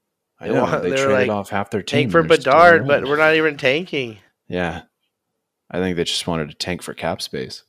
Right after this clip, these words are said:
Speaker 2: <sighs> Talking about the Stars,
Speaker 1: Yeah.
Speaker 2: uh, they're on fire. Joe Pavelski, man.
Speaker 1: Yeah,
Speaker 2: Still
Speaker 1: that
Speaker 2: scoring. Like,
Speaker 1: guy's
Speaker 2: he's what? He's al-, almost forty, probably.
Speaker 1: I think
Speaker 2: He's
Speaker 1: so.
Speaker 2: old. I think I would, uh, say at least thirty-seven.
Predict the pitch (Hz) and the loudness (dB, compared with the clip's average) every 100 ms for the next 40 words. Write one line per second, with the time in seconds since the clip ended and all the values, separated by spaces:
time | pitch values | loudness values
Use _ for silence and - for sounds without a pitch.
0 | _ - - - - - 147 131 147 139 | _ -10 -4 -4 -4 -4 -4 -2 -2 -2
1 | - - 110 143 135 131 127 - - _ | -6 -4 2 4 4 0 -6 -14 -20 _
2 | _ _ _ _ _ 107 87 104 110 135 | _ _ _ _ _ -12 -10 -4 2 4
3 | 127 113 - 110 120 123 123 139 139 110 | 2 0 0 2 2 0 -2 0 -2 -2
4 | 117 143 - 123 123 127 131 139 139 _ | 0 0 -4 -6 -6 -6 -6 -8 -16 _
5 | _ _ _ _ _ _ - 67 90 - | _ _ _ _ _ _ -10 -10 -10 -8
6 | 139 139 143 123 120 117 147 147 151 139 | -6 -4 -2 -2 -2 -2 -2 0 -2 0
7 | 190 156 113 139 151 - - 120 185 175 | -2 0 0 0 -2 -4 -6 -2 0 -2
8 | 127 135 156 175 180 170 _ _ _ _ | -2 -2 -2 -4 -8 -12 _ _ _ _
9 | _ _ _ _ _ _ _ _ _ _ | _ _ _ _ _ _ _ _ _ _
10 | _ _ _ _ _ - 92 113 147 85 | _ _ _ _ _ -12 -4 -2 0 0
11 | 104 82 156 156 - 135 160 165 143 151 | 2 0 -2 -4 -4 -4 -2 0 2 2
12 | 143 139 139 120 139 131 113 127 147 127 | 0 -2 -2 -2 0 2 0 -2 -4 -2
13 | - 120 113 - 82 62 | -2 0 -2 -6 -8 -10